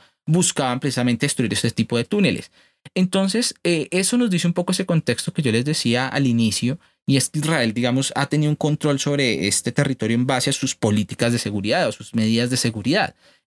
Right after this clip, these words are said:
Entonces, es parte de lo sorprendente la cantidad y la dimensión de este ataque que se está dando. Entonces, al ocupar este territorio del sur de Israel que ustedes escucharon, pues más de cien personas murieron en este tipo de operaciones, no solo por los rockets, que tal vez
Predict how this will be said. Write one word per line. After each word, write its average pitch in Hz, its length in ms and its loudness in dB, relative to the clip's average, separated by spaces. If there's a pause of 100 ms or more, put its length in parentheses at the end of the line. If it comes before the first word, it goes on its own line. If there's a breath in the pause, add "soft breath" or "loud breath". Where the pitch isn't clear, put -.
Entonces, 147 600 0
es - 120 0
parte 170 260 0
de - 20 0
lo 175 60 0
sorprendente 131 760 0
la 165 260 2
cantidad 127 520 0
y 139 80 2
la 160 140 2
dimensión 156 800 2
de 165 80 0
este - 120 -2
ataque 123 300 -4
que 139 80 0
se - 80 -2
está 120 200 -4
dando. 202 320 -2 (520 loud breath)
Entonces, 147 480 0
al 92 160 0
ocupar 127 400 -2
este 220 180 -2
territorio 143 540 0
del 113 160 0
sur 127 240 0
de 135 100 -2
Israel 127 360 0
que - 80 -4
ustedes 120 320 0
escucharon, 110 480 0 (320 loud breath)
pues - 260 0
más 139 360 2
de 131 100 -2
cien 131 180 0
personas 131 640 -2 (240 soft breath)
murieron 123 640 2
en 131 140 0
este - 200 -6
tipo - 260 -2
de 120 60 0
operaciones, 120 580 0
no 139 100 2
solo 127 280 -2
por 160 280 0
los 120 220 0
rockets, 127 400 -2
que 143 100 0
tal 110 160 0
vez 110 260 -2